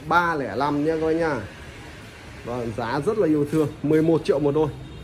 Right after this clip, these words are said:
Các bác có nhu cầu hãy liên hệ với em theo hai số máy trên tấm biển màu xanh này. Trân trọng cảm ơn và hẹn gặp lại các bác ở những video tiếp theo. Bác Bình đang lau dọn lốt đây. Đấy. Về các bác muốn kỹ hơn, các bác lau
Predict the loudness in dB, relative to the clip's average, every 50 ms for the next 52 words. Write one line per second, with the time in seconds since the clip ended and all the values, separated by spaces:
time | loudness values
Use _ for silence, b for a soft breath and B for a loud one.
0 | -8 -4 0 0 0 2 2 2 2 2 4 4 2 2 2 0 2 6 6 6
1 | 6 6 4 0 0 0 0 0 0 0 0 0 -2 -4 -2 -2 -4 -4 -4 -6
2 | -8 -6 -6 -6 -6 -2 -2 -4 -2 -2 -6 -4 -2 -4 -2 -2 -4 -6 -4 -4
3 | -4 -4 -4 -4 -6 -8 B B B B B B B 4 6 6 6 6 2 -4
4 | -4 -2 -2 -2 0 2 2 2 2 0 -2 -2 -4 -6 -10 -10 -8 -6 -6 -4
5 | -4 -6 -6 -4 -6 -8 -8 -10 -8 -6 -4 -4 -4 -6 -8 -18 -20 -20 -16 -16
6 | -14 -14 -12 -12 -8 -6 -6 -4 -2 -2 -2 -4 -4 -6 -8 -6 -4 -4 -4 -4
7 | -6 -12 -16 -12 -10 -8 -6 -4 -4 -4 -4 -4 -4 -2 0 0 -2 -2 -4 -6
8 | -4 -2 -2 -2 -2 -2 -6 -10 -10 -12 -16 -16 -16 -14 -14 -14 -14 -16 -14 -14
9 | -14 -12 -12 -12 -14 -14 -16 -16 -16 -16 -14 -10 -8 -8 -8 -8 -8 -8 -6 -6
10 | -6 -6 -4 -6 -6 -6 -6 -2 -2 -2 0 2 0 0 0 -2 -4 -4 -4 -4
11 | -4 -4 -4 -4